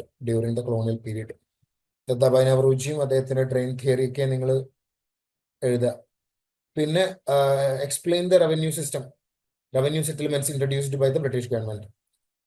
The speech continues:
focusing on the permanent settlement. What were its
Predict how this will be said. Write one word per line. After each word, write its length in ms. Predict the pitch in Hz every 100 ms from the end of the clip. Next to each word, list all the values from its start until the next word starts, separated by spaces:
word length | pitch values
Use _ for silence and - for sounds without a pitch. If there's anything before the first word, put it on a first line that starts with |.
| 143
focusing 320 | 135 139 151
on 60 | 147
the 60 | 196 175
permanent 320 | 135 131 131
settlement. 380 | 135 123 120 117 - _ _ _ _ _ _ _ _ 135
What 160 | 139 139 147
were 120 | 143
its 100 | 139